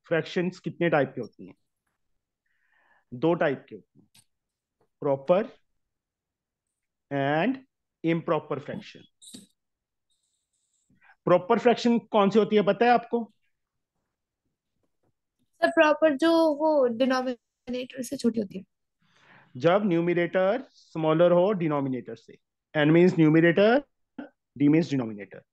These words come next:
Speaker 1: Improper when numerator is greater than denominator। For example, इसका एग्जांपल है जैसे सेवन upon नाइन, इसका एग्जांपल है नाइन upon सेवन, न्यूमरेटर ग्रेटर हो गया ना,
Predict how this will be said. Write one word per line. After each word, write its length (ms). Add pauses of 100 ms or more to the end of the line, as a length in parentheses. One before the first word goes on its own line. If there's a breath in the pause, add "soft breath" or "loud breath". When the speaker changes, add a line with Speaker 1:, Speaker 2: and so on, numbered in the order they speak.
(380 soft breath)
Speaker 1:
Improper 760
when 240
numerator 440
is 240 (360)
greater 220
than 280
denominator। 560 (1040 soft breath)
For 140
example, 480 (220)
इसका 200
एग्जांपल 400
है 60
जैसे 200
सेवन 300
upon 180
नाइन, 400 (200)
इसका 240
एग्जांपल 400
है 80
नाइन 240
upon 280
सेवन, 280 (1120)
न्यूमरेटर 400
ग्रेटर 380
हो 100
गया 160
ना, 200